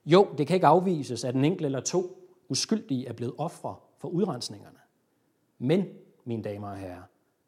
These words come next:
perspektivet. Sovjetunionens overlevelse, kommunismens fremgang, menneskets frigørelse kan ikke sættes på spil,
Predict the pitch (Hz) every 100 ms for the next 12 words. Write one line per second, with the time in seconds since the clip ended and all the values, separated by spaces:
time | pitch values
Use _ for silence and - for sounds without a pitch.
0 | - 123 - - 202 - 120 110 _ _
1 | _ _ _ _ _ - 139 127 151 180
2 | 147 131 127 160 165 120 110 - - 151
3 | 139 156 - 151 - 135 170 131 117 -
4 | _ _ - 139 190 147 - 156 175 127
5 | 107 90 110 - 131 160 120 - - 123
6 | 139